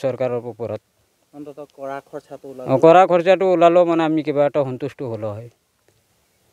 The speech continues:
Speaker 2: হয়, নিশ্চয়কৈ আচলতে দহ এঘাৰ বিঘা মাটিত প্ৰায় লক্ষাধিক টকা তেওঁলোকে ব্যয়, ব্যয় কৰিছিল, কিন্তু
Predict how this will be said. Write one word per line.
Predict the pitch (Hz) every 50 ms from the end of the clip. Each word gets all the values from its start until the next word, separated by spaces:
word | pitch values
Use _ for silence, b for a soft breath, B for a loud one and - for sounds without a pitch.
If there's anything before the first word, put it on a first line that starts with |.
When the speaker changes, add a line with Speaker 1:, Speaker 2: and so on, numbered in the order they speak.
| _ _ _ _ _ -
Speaker 2:
হয়, | 220 226
নিশ্চয়কৈ | 226 214 - 254 233 - 240 226
আচলতে | 202 185 202 208 202 202 - 208 208 214 214 202 202 185 - - 139 139
দহ | 135 160 156 156 156 185 190 185
এঘাৰ | - 160 151 - 175 170 170
বিঘা | 165 160 175 180
মাটিত | 175 160 156 175 156 - -
প্ৰায় | 170 160
লক্ষাধিক | 143 143 147 - - - - 208 214 220 - -
টকা | 190 160 175 170
তেওঁলোকে | 185 170 165 160 160 180 170
ব্যয়, | 139 123 127 147 151 156 165
ব্যয় | 165 143 143 143 156 160 165 170
কৰিছিল, | 165 165 160 - - 180 B B B B B -
কিন্তু | 220 208